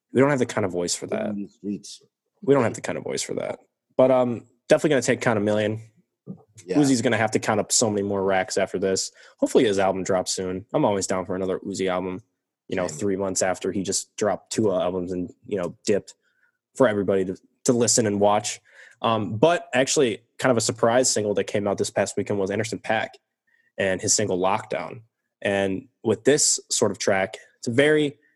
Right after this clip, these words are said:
Speaker 1: groovy type song. The production in it is very nice. And I use that term very loosely when I say nice, just because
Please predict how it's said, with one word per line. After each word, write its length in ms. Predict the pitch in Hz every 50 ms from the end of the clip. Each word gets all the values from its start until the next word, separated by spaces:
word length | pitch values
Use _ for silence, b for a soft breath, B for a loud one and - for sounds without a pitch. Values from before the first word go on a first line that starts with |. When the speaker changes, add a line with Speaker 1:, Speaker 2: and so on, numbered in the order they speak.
| _ -
Speaker 1:
groovy 600 | - 120 117 127 147 151 139 127 131 120 110 104 113 _ _ _ _ _ _ -
type 220 | - 110 98 -
song. 380 | - - 107 98 95 90 90 - _
The 80 | - 101
production 360 | 113 117 147 143 - - 127
in 100 | 117 113
it 40 | 110
is 120 | 107 98
very 260 | 98 113 110 110 104 98
nice. 480 | 95 98 98 90 92 - - - - - _ _ _ _ _ _ -
And 200 | 117 104 98 - -
I 60 | 110
use 240 | 110 127 147 139 -
that 200 | 139 117 107 -
term 240 | - - 120 113 107
very 220 | 107 110 104 98 98
loosely 460 | 95 101 117 117 - - - 104 101
when 120 | 98 98
I 40 | 95
say 180 | 95 - 101 98
nice, 460 | 95 98 101 104 101 98 - - -
just 180 | - 120 113
because 460 | - 120 - 113 107 101 95 - -